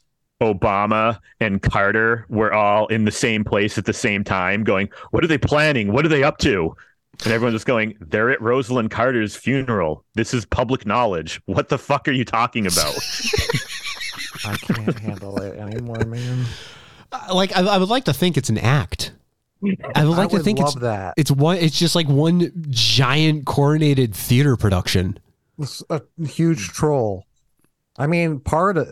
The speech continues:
Speaker 2: part of it is. I mean, that's w-, w-, what Twitter is, right?
Speaker 3: I,
Speaker 1: Yeah.
Speaker 3: I, uh,
Speaker 2: Trolls.
Speaker 3: now, I will get into the reasons why I have, uh, jumped ship from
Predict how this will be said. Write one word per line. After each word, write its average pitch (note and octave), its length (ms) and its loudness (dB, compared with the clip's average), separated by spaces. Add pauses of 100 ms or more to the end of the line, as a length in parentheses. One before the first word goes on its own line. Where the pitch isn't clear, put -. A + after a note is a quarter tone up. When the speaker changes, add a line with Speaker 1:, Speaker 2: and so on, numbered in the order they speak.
(160)
Speaker 2:
part E3 220 0
of G#2+ 80 -4
it G#2 80 -4
is. G2+ 580 -4 (360)
I B2 40 -4
mean, A#2+ 160 -2
that's A#2 240 -4
w-, A2+ 180 -6
w-, A#2+ 220 -12 (180)
what A#2+ 200 -4
Twitter A#2 340 -2
is, G2 160 -4
right? G#2 300 -6 (1200)
Speaker 3:
I, A#2 140 0
Speaker 1:
Yeah. D#3 400 2 (260)
Speaker 3:
I, A2 240 -2
uh, - 20 0
Speaker 2:
Trolls. B2+ 420 -6 (280)
Speaker 3:
now, A#2+ 260 2
I B2+ 320 0 (140)
will A#2+ 260 0
get A#2+ 300 -2
into A2+ 240 0
the A2 100 0
reasons G#2 460 -2
why A2+ 480 2
I A2+ 180 2
have, G2+ 460 2 (840)
uh, F2+ 340 -4 (160)
jumped A2+ 300 0
ship - 380 2
from F2 500 -4